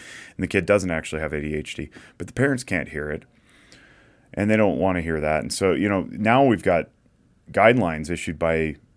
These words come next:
professional associations saying, "Thou shalt affirm, and thou shalt not confront if it's offensive to the, to the patient."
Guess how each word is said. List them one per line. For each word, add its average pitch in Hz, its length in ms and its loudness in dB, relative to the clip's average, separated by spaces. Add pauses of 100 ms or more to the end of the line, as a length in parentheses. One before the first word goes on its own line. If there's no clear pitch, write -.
(340)
professional 120 480 2
associations 80 640 -6
saying, 87 260 -2
"Thou 92 240 2
shalt 92 360 0
affirm, 80 460 -8 (180)
and 82 140 -6
thou 87 100 0
shalt 87 300 -2
not 87 280 -2
confront 85 600 -6 (180)
if - 180 -8
it's - 160 -8
offensive 87 440 -8
to - 120 -14
the, 80 120 -8 (240)
to - 100 -10
the 82 80 -6
patient." 90 440 -4